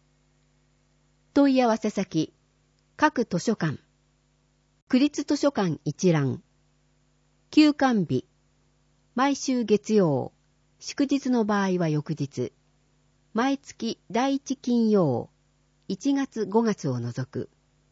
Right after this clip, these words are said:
年末年始、十二月二十九日から一月四日。特別整理期間。なお、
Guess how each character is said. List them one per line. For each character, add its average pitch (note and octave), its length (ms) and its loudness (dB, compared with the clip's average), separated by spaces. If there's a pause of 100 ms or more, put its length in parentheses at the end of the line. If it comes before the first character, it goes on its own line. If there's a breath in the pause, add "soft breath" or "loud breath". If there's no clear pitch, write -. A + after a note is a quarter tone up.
(460)
年 C#4 280 4
末 B3+ 260 -2
年 G3+ 200 4
始、 - 260 -10 (680)
十 C#4 220 2
二 C#4+ 140 2
月 C4 240 -4
二 B3 160 0
十 G3 240 0
九 G#3 160 -4
日 F3+ 280 -2
か C3+ 120 -6
ら B2 180 -4
一 F#3+ 220 -6
月 A3 280 -4
四 E3 140 0 (160)
日。 A#2 160 -6 (1000)
特 A#3 240 2
別 D4 240 0
整 B3+ 260 2
理 A3+ 100 -4
期 - 160 -20
間。 C#3+ 300 -4 (1160)
な B3+ 160 0
お、 F3 160 -2